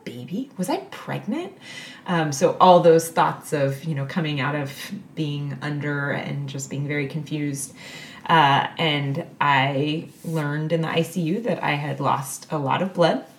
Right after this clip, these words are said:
I had had a seven-unit blood transfusion, and they were very worried about my blood pressure. Uh, I didn't get to hold my baby until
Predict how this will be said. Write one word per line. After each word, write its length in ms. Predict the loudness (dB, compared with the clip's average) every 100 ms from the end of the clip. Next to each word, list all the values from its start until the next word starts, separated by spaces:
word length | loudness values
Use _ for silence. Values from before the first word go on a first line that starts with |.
| -20 _ _ _ _ -2
I 20 |
had 140 | 0 4
had 160 | 2
a 80 | 2
seven-unit 580 | 2 2 4 4 2 0
blood 220 | -2 -4
transfusion, 840 | -4 -6 -6 -4 -2 -2 -2 -2 -4 -16 -18 -10 0
and 440 | 2 4 2 0
they 220 | 4 4
were 160 | 4 0
very 320 | 2 2 2
worried 320 | -2 -4 -6
about 220 | -6 -6
my 120 | -6 -6
blood 240 | -6 -6
pressure. 600 | -6 -4 -2 -2 -4 -8 -16 _ _ _ 8
Uh, 420 | 12 12 12 8 6
I 100 | 6
didn't 640 | 6 4 2 4 2 0 -2
get 200 | -2 0
to 100 | 0
hold 420 | 4 4 4 -2
my 180 | -6 -4
baby 400 | -4 -2 -4 -2
until 1000 | -2 -2 0 2 4 4 4 2 -2